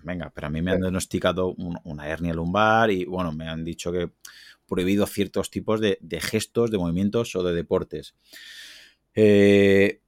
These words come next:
Speaker 1: ¿podrías, te atreverías a catalogar, mm, deportes o gestos o movimientos, si no prohibidos, sino que hay que tener más cautela, más pe-, potencialmente peligrosos, o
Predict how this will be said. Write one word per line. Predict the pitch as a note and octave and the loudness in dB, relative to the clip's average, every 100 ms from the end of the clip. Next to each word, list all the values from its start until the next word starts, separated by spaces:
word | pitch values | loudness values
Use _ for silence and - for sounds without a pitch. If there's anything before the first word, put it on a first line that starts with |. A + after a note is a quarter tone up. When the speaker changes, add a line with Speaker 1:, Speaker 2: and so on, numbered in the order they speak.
| _ | _
Speaker 1:
¿podrías, | - G#2 G#2+ D3 D#3+ - - - | 0 2 4 4 4 2 -6 0
te | |
atreverías | A2 G#2+ G#2 C3 D3 | 2 4 4 4 2
a | C3+ | 0
catalogar, | C3 B2+ A#2+ A#2 A#2+ - _ _ _ _ | 2 4 4 6 4 2 _ _ _ _
mm, | A2 G#2+ G#2 F#2+ | -2 0 2 2
deportes | G2 F#2 A2+ A#2 - G2 F#2 | 2 2 4 2 2 -2 -4
o | |
gestos | D#2+ G#2 - G2+ | -2 -2 -2 -6
o | G2 | -2
movimientos, | F#2 F#2 G#2 G2+ F#2+ F2 - _ _ _ | 0 2 0 2 0 0 -8 _ _ _
si | - - - | -8 -6 -4
no | F2 G2+ | -2 -4
prohibidos, | A2+ F#2 F#2 G2+ F#2 F2 | -2 -2 2 2 2 -2
sino | - F2+ F2+ F2 E2+ | -4 -4 -2 -2 -4
que | F#2+ | -4
hay | F#2 | -4
que | |
tener | F2+ F2 | -2 -2
más | F2 - | -4 -6
cautela, | - D#2+ G2+ G2 F#2 F#2 | -6 -6 -2 0 0 -2
más | F2+ F2 F2+ - _ | -4 -6 -8 -10 _
pe-, | - F#2 F2+ | -2 0 0
potencialmente | - F#2+ F2 F2 G2 F#2 F#2 F2 E2+ | 0 0 0 -2 0 0 0 -2 -2
peligrosos, | E2+ F2 G2 G2+ G2 F#2 - | -2 0 0 0 0 0 -2
o | F#2+ F2+ F2+ F2 | 0 2 2 0